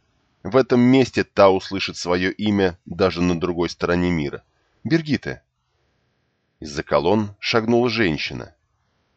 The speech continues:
В голубых глазах спокойствие и горделивая уверенность в себе.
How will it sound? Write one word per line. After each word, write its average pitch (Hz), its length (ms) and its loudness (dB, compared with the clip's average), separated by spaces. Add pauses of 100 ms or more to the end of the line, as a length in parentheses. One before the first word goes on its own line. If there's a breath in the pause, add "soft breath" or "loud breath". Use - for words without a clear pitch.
(240)
В 82 120 -12
голубых 139 440 0
глазах 147 360 4
спокойствие 113 920 -2
и 98 80 -10
горделивая 101 640 2
уверенность 87 680 -2
в - 40 -14
себе. 69 440 -8